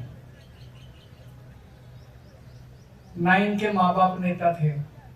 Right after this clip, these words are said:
ना इनके दादा परदादा नेता थे, तो ये पॉलिटिकल परिवार से नहीं आते। मैं भी नेता नहीं हूँ, ये भी नेता नहीं है, हमारी नेताओं की पार्टी नहीं है,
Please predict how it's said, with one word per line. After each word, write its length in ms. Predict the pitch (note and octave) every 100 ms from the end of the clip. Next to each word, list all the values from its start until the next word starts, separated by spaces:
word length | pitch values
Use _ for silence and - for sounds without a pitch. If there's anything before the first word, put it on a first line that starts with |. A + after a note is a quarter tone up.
| - - - - - - - - F3
ना 120 | E3
इनके 300 | E3 F3 F3 F3+
दादा 340 | D#3 D3+ D3+
परदादा 560 | - C#3+ C#3 C#3+ C#3+ C#3
नेता 320 | C3+ C#3 C#3
थे, 160 | -
तो 120 | D3 E3
ये 180 | E3+ E3 - - E3
पॉलिटिकल 560 | E3+ F#3+ A3 A3 G#3+
परिवार 440 | G3+ F#3 F3+ F3+ F3
से 140 | F#3
नहीं 200 | F3 F3
आते। 300 | D3 - D3 - - - - - - - - - - - - - - - - D#3
मैं 260 | D#3+ F#3+ G3+
भी 120 | A#3
नेता 300 | G#3+ G#3 G#3
नहीं 220 | G3 F3
हूँ, 160 | D3+ A#2+ - - - - - - - - - - - E3
ये 180 | E3 G3
भी 140 | G3+
नेता 340 | G#3 F#3+ F#3 F3+
नहीं 240 | F3 E3+
है, 320 | C#3+ A#2+ - - - - - - - - - - - - - - D#3+
हमारी 400 | F3 F#3 G#3+ G#3+
नेताओं 440 | G3+ G3 G#3 A3+
की 140 | A#3+ A3+
पार्टी 380 | G3 F#3+ G3
नहीं 180 | F3+ F3
है, 180 | C#3+ B2